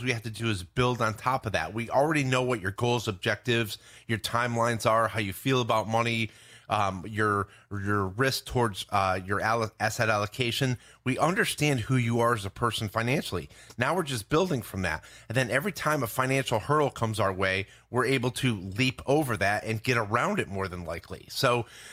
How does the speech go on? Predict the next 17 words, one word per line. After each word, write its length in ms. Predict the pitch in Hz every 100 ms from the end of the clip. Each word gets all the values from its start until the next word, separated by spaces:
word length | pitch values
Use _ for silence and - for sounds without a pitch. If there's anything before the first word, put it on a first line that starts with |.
| -
the 80 | 127
thing 220 | 175 190
is, 240 | 151 135
is 100 | 120
that, 220 | 127 113 117
again, 300 | 139 123 107
we're 80 |
forecasting 800 | 92 - 151 160 131 117 104 120
for 160 | 104 95
five, 400 | - 131 127 120
ten, 260 | 131 117 104
fifteen, 460 | - 127 - 110
twenty, 320 | - 123 120
twenty-five, 480 | - 123 120 107 107
and 100 | 104
thirty 240 | 117 107 104
years, 400 | 165 175 85